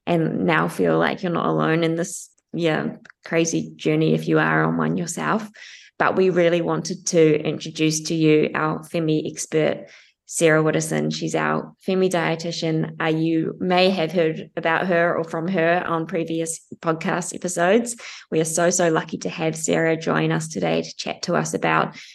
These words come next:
eating disorders and disordered eating behaviours and body image issues, and how we can go about it, whether you're suffering yourself or you have someone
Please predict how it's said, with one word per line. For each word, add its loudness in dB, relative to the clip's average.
eating 4
disorders 2
and -2
disordered -2
eating 0
behaviours -2
and -4
body -2
image -4
issues, -4
and 0
how 0
we 2
can -6
go 0
about 0
it, -2
whether -4
you're 0
suffering -8
yourself -4
or -4
you -2
have -8
someone -4